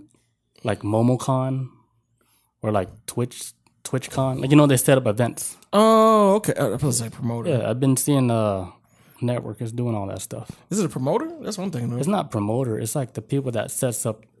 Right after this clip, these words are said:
Speaker 1: the events.
Speaker 2: Oh, actually with all the structure and everything?
Speaker 1: Yeah, he does all that.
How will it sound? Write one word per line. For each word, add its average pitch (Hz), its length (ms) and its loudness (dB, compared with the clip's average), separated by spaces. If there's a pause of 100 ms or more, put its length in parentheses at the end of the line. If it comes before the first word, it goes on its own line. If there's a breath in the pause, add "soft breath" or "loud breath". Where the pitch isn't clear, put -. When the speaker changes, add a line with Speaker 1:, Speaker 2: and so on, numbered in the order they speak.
(100)
Speaker 1:
the 101 540 -2 (100)
events. - 600 -6 (600 loud breath)
Speaker 2:
Oh, 156 220 2
actually 147 240 -2
with 139 80 -8
all 135 100 -2
the 131 140 -12
structure 147 380 -4
and 143 60 -6
everything? 165 400 -6
Speaker 1:
Yeah, 120 260 0
he 107 100 -6
does 117 180 -4
all 107 160 -2
that. 107 220 -6